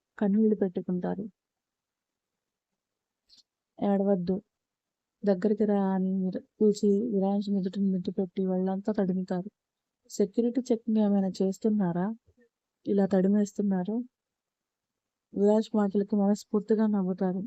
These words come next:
అమ్మకి ఎలా ఉంది? ఆవిడ మీకోసం అడుగుతుంది, మీరు ఆవిడ కోసం అడగండి. మీ ఇద్దరి మధ్యలో పోస్ట్ మ్యాన్ బతికైపోయింది నాది. ప్లీజ్ చెప్పు నాన్న.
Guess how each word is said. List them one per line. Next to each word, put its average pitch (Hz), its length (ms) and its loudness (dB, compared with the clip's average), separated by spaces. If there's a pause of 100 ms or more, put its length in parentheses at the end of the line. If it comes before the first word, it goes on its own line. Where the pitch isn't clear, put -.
(100)
అమ్మకి 202 380 0
ఎలా 196 300 2
ఉంది? 185 320 -2 (1200)
ఆవిడ 214 320 4
మీకోసం 214 500 2
అడుగుతుంది, 214 560 2 (100)
మీరు 220 240 4
ఆవిడ 202 300 2
కోసం 208 340 0
అడగండి. 175 440 0
మీ 196 180 2
ఇద్దరి 202 280 0
మధ్యలో 202 400 2
పోస్ట్ 220 340 0
మ్యాన్ 214 220 2
బతికైపోయింది 185 680 -2
నాది. 170 240 -6 (1300)
ప్లీజ్ 202 300 2
చెప్పు 196 320 -4
నాన్న. 185 300 2